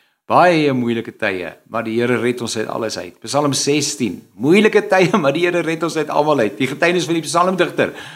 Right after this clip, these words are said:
moeilike tye, maar die Here was daar, nê. Van, en, eh, waar is die teks wat sê, van, "Gister het ek nog gehuil, vandag lag ek alweer"? <laughs> Dis die wonderlike, hè? Jy huil so, jy dink, "Ek gaan nooit, hierdie trane,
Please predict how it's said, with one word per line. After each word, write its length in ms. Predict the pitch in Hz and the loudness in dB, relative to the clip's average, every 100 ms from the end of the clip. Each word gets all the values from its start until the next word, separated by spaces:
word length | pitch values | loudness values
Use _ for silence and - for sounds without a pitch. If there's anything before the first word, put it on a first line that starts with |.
| - | -4
moeilike 440 | 156 202 240 240 220 | 4 6 6 4 2
tye, 280 | 214 202 190 | 4 4 4
maar 160 | 180 165 | 2 2
die 100 | 156 | 2
Here 180 | 156 151 | 2 2
was 240 | 139 - | 0 0
daar, 380 | 113 113 92 80 - _ _ 123 | 2 4 2 -2 -16 _ _ 0
nê. 140 | 139 127 - - _ | 0 0 -8 -20 _
Van, 220 | 123 107 | -6 -6
en, 200 | 120 113 110 | -6 -6 -4
eh, 240 | 101 104 95 | -4 -4 -2
waar 240 | 101 120 | 0 2
is 140 | 127 - | 0 -4
die 80 | 120 | -4
teks 220 | 117 110 | -4 -6
wat 80 | 113 | -8
sê, 160 | 120 110 | -6 -8
van, 280 | - 101 - - | -8 -14 -10 -6
"Gister 260 | 123 123 | -4 -4
het 80 | 107 | -8
ek 80 | 101 | -8
nog 200 | 92 - | -10 -8
gehuil, 260 | 87 95 | -10 -10
vandag 380 | 92 87 85 - 80 | -14 -12 -12 -12 -18
lag 180 | 71 82 | -20 -20
ek 100 | 67 | -20
alweer"? 380 | 65 60 50 _ _ _ | -20 -20 -20 _ _ _
<laughs> 200 | - 147 | -6 -2
Dis 100 | 143 | 2
die 100 | 156 104 | 2 2
wonderlike, 640 | 117 127 117 95 - 82 - | 4 4 4 0 -4 -8 -4
hè? 140 | 107 131 - - 214 196 175 | -4 -4 -8 -8 -6 -4 2
Jy 100 | 175 | 4
huil 260 | 156 190 220 | 6 4 2
so, 140 | 320 | 0
jy 140 | 311 - | 0 2
dink, 160 | 175 | 0
"Ek 120 | 180 | 0
gaan 200 | 175 180 180 | 0 -2 -2
nooit, 440 | 151 165 196 196 | 2 4 4 2
hierdie 260 | 147 202 240 | -4 -4 0
trane, 520 | 202 170 131 92 | 4 4 4 0